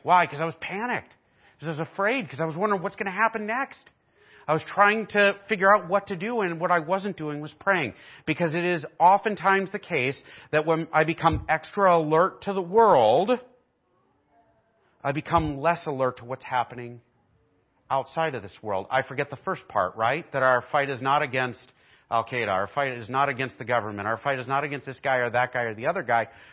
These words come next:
Our fight is against the powers of the air, Satan, against evil in this world. The people who are fighting against us in this world are people who need Christ. And in the Spirit, I pray for them.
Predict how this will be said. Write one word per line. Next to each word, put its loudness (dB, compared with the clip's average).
Our -6
fight -2
is -8
against -8
the -20
powers -4
of -16
the -10
air, -4
Satan, -8
against -12
evil -6
in -4
this -12
world. -6
The -8
people -8
who -8
are -2
fighting 0
against -6
us -10
in -4
this -6
world 0
are 0
people -12
who -12
need -14
Christ. -16
And -6
in -4
the -4
Spirit, -2
I -2
pray -10
for -14
them. -12